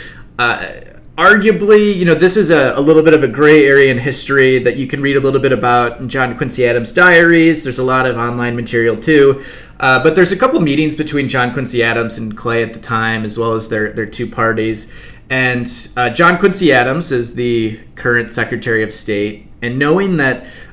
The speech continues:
uh, three of the previous five presidents, so a, a majority of the last couple presidents,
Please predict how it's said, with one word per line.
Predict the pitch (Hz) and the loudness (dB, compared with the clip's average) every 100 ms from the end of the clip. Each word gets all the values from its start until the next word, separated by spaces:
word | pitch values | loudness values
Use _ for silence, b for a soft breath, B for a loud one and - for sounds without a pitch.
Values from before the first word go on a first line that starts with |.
| - | -4
uh, | 113 98 92 | -2 -2 -6
three | - - 151 156 160 165 165 | -14 -4 2 4 6 6 4
of | 135 120 | -2 -6
the | - | -8
previous | - 147 139 147 131 - | -6 -6 -2 -2 -2 -6
five | - - 117 117 117 - | -12 -2 0 2 0 -2
presidents, | 143 175 127 107 - | -4 -2 -2 -4 -6
so | - 104 104 - | -4 -2 -4 -6
a, | 101 - | -12 -8
a | 123 | -6
majority | 120 104 127 131 | -6 -4 -2 0
of | 147 | -2
the | 113 | -2
last | 110 110 - | -2 -4 -6
couple | - 110 104 | -14 -12 -10
presidents, | 113 101 107 104 113 - - | -10 -8 -8 -8 -8 -10 -12